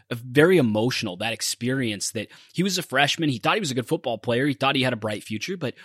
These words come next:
you can feel that all you want. But until you start getting validation from college football, you don't really know. And as a freshman, you don't necessarily even have the validation of high school varsity football coaches at that point. And y-, the way this works is, you know, you're not allowed to make direct contact in the sense that,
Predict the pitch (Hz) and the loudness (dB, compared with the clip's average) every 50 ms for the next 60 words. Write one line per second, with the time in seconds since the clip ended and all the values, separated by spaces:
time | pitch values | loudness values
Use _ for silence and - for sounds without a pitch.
0 | - - _ _ _ _ _ _ _ 131 151 190 208 - 208 165 147 - 202 202 | -20 -20 _ _ _ _ _ _ _ -2 -2 -2 0 0 -2 -4 -4 -4 -4 -2
1 | 185 165 143 131 - - 127 135 135 127 123 113 104 98 110 127 131 104 92 - | 0 0 0 -2 0 0 0 0 2 0 -2 -4 -6 -2 -2 0 0 0 -2 -4
2 | - 123 131 120 123 147 156 165 147 - - 143 123 117 110 135 135 127 117 120 | -4 -4 -4 -2 -2 -2 -2 -2 -2 -2 -2 -2 -2 -2 0 0 0 0 0 0
3 | 120 117 110 107 113 117 120 - - 110 98 - - 117 120 117 110 - 117 107 | 0 0 0 0 -2 -2 -2 -2 -4 -4 -8 -6 -4 -2 -2 -2 -2 -2 -2 -4
4 | 101 92 - - - 156 156 - - 101 92 85 85 85 - _ _ _ _ _ | -4 -4 -6 -4 -4 -4 -4 -4 -6 -10 -10 -10 -12 -14 -16 _ _ _ _ _
5 | _ _ _ 120 156 220 254 226 214 180 135 113 101 110 156 170 104 80 87 98 | _ _ _ 0 2 2 2 2 0 2 2 2 2 2 2 2 2 0 -2 -4
6 | 117 127 127 127 - 196 208 214 - 160 131 135 165 214 190 147 131 123 147 143 | -4 -4 -4 -2 -2 -2 -2 -2 -2 -4 -4 -4 -4 -4 -6 -6 -2 -2 -2 -2
7 | - - - 143 135 131 127 120 127 135 135 127 131 135 120 120 107 117 123 127 | -2 -2 -2 -2 0 -2 -2 -4 -4 -2 -2 -2 -2 -2 -4 -2 -2 0 0 0
8 | 123 123 123 - 110 98 - - - - 226 - - - 107 82 73 - _ - | 0 0 0 -2 -4 -6 -4 0 2 2 2 2 0 -4 -6 -8 -8 -10 _ -2
9 | 127 135 139 139 - 147 120 104 - 208 226 208 139 110 101 - - 104 92 - | 0 2 2 2 2 0 -2 -2 -2 -2 -2 0 0 -2 -2 -2 -4 -6 -4 -6
10 | 104 95 - 101 87 - 95 85 - - - 101 87 82 - _ - - - - | -6 -6 -6 -8 -8 -8 -8 -10 -10 -12 -12 -14 -14 -14 -16 _ -20 -20 -20 -20
11 | _ _ _ _ _ - 127 123 127 123 123 123 123 117 113 104 - _ _ _ | _ _ _ _ _ -2 -2 0 0 -2 -2 -2 -2 -2 -4 -6 -8 _ _ _
12 | _ _ _ _ _ _ _ _ _ _ _ _ _ _ - 139 143 127 127 131 | _ _ _ _ _ _ _ _ _ _ _ _ _ _ -2 -2 -2 0 2 2
13 | 135 131 143 156 165 165 151 139 - 120 117 120 135 143 143 139 131 - - - | 4 6 6 8 8 8 6 4 2 0 0 2 2 4 4 4 2 0 0 0
14 | 135 127 117 107 101 - - - 120 117 107 104 104 110 120 127 135 135 139 131 | 0 0 0 0 -4 -6 -8 -6 -4 -2 -2 -2 -2 0 0 2 2 2 2 2
15 | 123 123 123 - 123 120 113 107 101 - 110 104 127 180 180 180 - - - 131 | 0 0 0 0 0 0 0 0 -2 -4 -4 0 0 0 0 0 -2 -4 -2 0
16 | 123 120 110 127 117 110 - 120 110 107 - - 113 113 107 - - 104 | 0 0 0 0 -2 -2 -2 -4 -4 -4 -4 -4 -4 -4 -4 -6 -6 -8